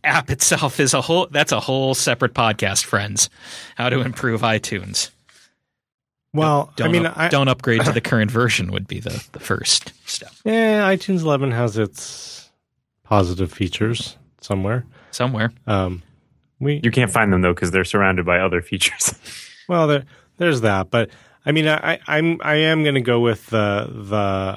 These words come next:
Speaker 2: um, the search functionality, you know, that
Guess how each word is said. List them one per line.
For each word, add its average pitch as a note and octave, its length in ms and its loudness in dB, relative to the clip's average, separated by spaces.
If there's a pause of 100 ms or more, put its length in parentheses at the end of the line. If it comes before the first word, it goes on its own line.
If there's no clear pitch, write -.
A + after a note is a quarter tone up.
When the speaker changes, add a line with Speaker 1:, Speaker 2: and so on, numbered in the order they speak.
Speaker 2:
um, G2+ 400 -6
the G#2+ 80 -6
search - 560 -2
functionality, G2+ 1040 0 (460)
you A2+ 140 2
know, G2+ 340 2
that A2 560 -2